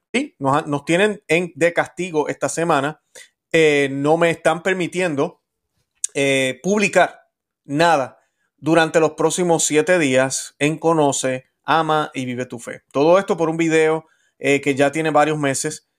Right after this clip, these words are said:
eh, y pues, eh, porque se toca el tema de salud. No hablamos nada de, de médico, pero como ahora no se puede mencionar ni siquiera el nombre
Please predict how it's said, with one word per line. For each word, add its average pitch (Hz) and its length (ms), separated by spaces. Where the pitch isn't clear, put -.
eh, 135 440
y 147 180
pues, 143 440
eh, 139 260
porque 147 220
se 147 140
toca 151 180
el 147 80
tema 143 240
de 139 60
salud. 247 400
No 135 180
hablamos 160 400
nada 151 600
de, 135 340
de 131 160
médico, 151 500
pero 135 220
como 139 220
ahora 156 160
no 175 80
se 165 100
puede 156 240
mencionar 151 340
ni 156 80
siquiera 151 300
el 143 120
nombre 151 500